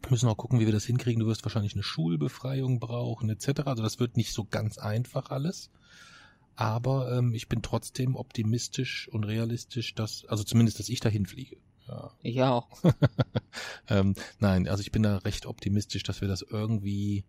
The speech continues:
Speaker 1: hinbekommen.
Speaker 2: Mach auch Impfungen dafür, oder?
Speaker 1: Ja, ja, wir werden uns so ab, äh, Ende Juni, Juli damit beschäftigen müssen, weil wir brauchen dann eine, eine Vielzahl an Impfungen, et cetera. Also die Vorbereitungszeit ist sehr, sehr lange.
Speaker 2: Der Flug muss natürlich kompensiert werden.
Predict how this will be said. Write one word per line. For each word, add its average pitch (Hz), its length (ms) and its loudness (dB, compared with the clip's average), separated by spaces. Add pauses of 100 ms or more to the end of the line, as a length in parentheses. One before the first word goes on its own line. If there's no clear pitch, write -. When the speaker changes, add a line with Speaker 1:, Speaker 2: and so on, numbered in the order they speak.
(460)
Speaker 1:
hinbekommen. 92 600 0 (540)
Speaker 2:
Mach 127 120 2
auch 139 240 4
Impfungen 131 480 2
dafür, 123 320 0
oder? 135 320 2 (260)
Speaker 1:
Ja, 110 200 2
ja, 123 260 2
wir 107 160 -4
werden 107 240 2
uns 104 200 0
so 101 180 -2
ab, - 280 -6 (160)
äh, 98 540 -2 (560)
Ende 117 300 4
Juni, 113 520 4
Juli 123 360 2
damit 117 260 2
beschäftigen 120 560 0
müssen, 117 380 2
weil 107 140 0
wir 104 60 -2
brauchen 104 320 -2
dann 104 160 2
eine, 98 80 0 (120)
eine 98 120 0
Vielzahl 110 460 -4
an 107 120 2
Impfungen, 113 640 2
et 98 120 -4
cetera. 107 420 -2
Also 104 140 -2
die 107 140 -2
Vorbereitungszeit 113 1080 0
ist 104 140 -6
sehr, 101 180 -2
sehr 98 200 -2
lange. 104 160 0
Speaker 2:
Der 160 120 10
Flug 175 240 6
muss 143 140 2
natürlich 143 340 4
kompensiert 135 640 4
werden. - 360 -10